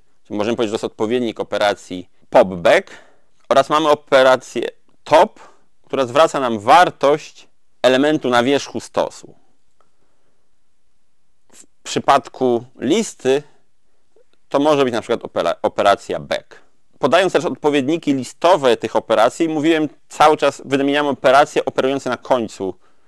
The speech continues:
listy. Równie dobrze moglibyśmy, mógłbym mówi-, mógłbym podać operację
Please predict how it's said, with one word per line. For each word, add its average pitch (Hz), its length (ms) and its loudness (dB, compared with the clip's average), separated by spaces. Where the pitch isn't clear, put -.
listy. - 520 -6
Równie 202 280 2
dobrze 131 540 2
moglibyśmy, 120 580 -6
mógłbym 123 400 -4
mówi-, 117 400 -4
mógłbym 123 260 -2
podać 117 340 0
operację 98 680 -4